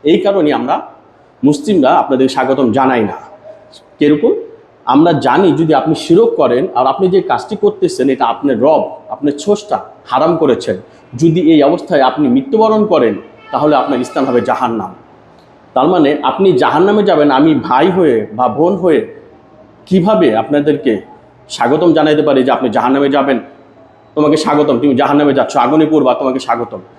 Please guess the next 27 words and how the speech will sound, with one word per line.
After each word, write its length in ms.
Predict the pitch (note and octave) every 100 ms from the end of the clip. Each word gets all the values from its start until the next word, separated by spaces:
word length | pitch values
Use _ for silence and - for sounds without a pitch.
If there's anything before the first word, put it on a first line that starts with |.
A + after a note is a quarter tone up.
| _ -
এটা 160 | C3 -
কিভাবে 300 | F#3 G3+ F3+
হতে 220 | D#3 C3+
পারে? 260 | A2+ G2 F#2 - - _ B2+
এটা 80 |
তো 100 | D#3+
চিন্তাই 420 | F3+ F#3+ G3 G#3 F#3
করা 180 | D3
সম্ভব 360 | C3+ A#2+ A2+ G#2
না, 100 | A2+
আপনি 160 | D#3+ F3+
যেই 180 | F#3+
ধর্মেরই 380 | F#3+ G3+ G3 E3
হন। 240 | C3 G#2+ - - - -
যদি 200 | C#3+ F#3
কোনো 220 | A3+ A3
মুসলিমও 520 | F#3+ D#3 - A3+ A#3+ A3
যদি 260 | A#3+ A3
শিরক 360 | - E3+ G3+ -
করে, 160 | D#3+ C3+
অবশ্যই 480 | C3+ F#3 - D3 - - - - -
আমি 220 | B2+ D3+ G#3+
ব্যক্তিগতভাবে 840 | G#3 - F#3+ F3+ D#3 C#3 B2 F3+ -
চেষ্টা 280 | C#3 - E3
করবো 160 | D#3
সে 180 | - C#3+
যেন 160 | C#3